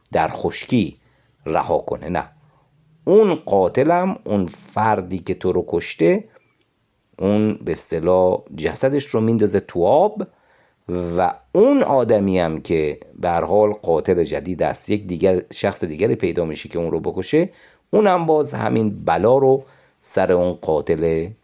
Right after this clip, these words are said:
جدید خواهد آورد و همینطور این برنامه ادامه داره. یعنی می‌خواد این نکته رو عنوان بکنه که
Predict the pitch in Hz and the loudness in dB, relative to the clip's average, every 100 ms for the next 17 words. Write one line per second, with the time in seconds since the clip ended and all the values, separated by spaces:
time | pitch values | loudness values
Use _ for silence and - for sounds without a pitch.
0 | - 73 71 80 104 - - 73 80 69 | -14 -6 -4 -4 -6 -6 -6 -4 -4 -4
1 | 78 - 98 175 170 139 151 151 - 123 | -6 -2 0 0 -2 0 0 0 0 0
2 | 113 80 73 69 85 101 71 71 71 - | 0 -2 -2 -2 0 0 0 -2 -4 -8
3 | - _ _ _ _ - 80 113 175 196 | -16 _ _ _ _ -6 -2 2 4 2
4 | - - 123 123 135 117 - 131 107 85 | 0 -4 -4 -2 -2 -2 -2 -2 -2 0
5 | 160 208 - 85 80 - _ - - - | 0 0 0 -2 -4 -10 _ -20 -20 -20
6 | - - - - - - - - - 101 | -20 -20 -20 -20 -20 -20 -20 -10 -2 -2